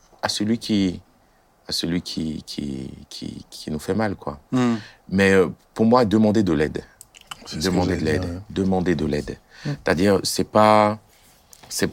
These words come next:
Speaker 1: c'est pas, c'est, c'est, à partir du moment où je suis conscient que je suis dans une relation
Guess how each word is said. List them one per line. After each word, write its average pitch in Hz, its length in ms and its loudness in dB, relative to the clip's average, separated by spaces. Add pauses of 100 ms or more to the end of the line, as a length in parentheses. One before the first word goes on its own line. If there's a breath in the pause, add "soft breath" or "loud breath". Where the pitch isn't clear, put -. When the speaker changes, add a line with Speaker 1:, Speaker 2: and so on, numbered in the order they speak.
Speaker 1:
c'est - 180 -4
pas, 104 240 4
c'est, - 200 -8
c'est, - 240 -4 (400 loud breath)
à - 80 0
partir 110 280 2
du 123 60 4
moment 123 100 6
où 120 40 4
je 113 80 2
suis 113 180 0
conscient 120 440 2
que 113 120 -2
je 95 100 0
suis 104 160 -4
dans 101 160 2
une 98 160 -2
relation 95 640 0